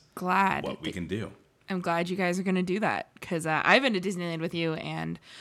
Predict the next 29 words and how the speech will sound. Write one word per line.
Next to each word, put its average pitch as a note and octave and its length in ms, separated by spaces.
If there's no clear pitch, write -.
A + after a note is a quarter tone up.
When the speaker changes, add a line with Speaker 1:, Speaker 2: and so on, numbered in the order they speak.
Speaker 1:
I G3+ 100
will G#3+ 140
say, G#3 180
while F3 220
it D#3 60
was E3+ 140
very G3+ 240
nice F#3+ 240
to G#3 80
have F3+ 200
somebody F3 380
just F3+ 460
plan G#3 260
the F#3 80
whole F#3 200
damn E3+ 280
thing, D3+ 540
uh, E3 60
you E3 200
and E3 100
Elena D#3+ 300
just D3+ 180
planned F3+ 240
the D#3+ 60
whole D#3+ 140
damn D#3 220
thing D#3+ 220
for D3+ 140
us. - 300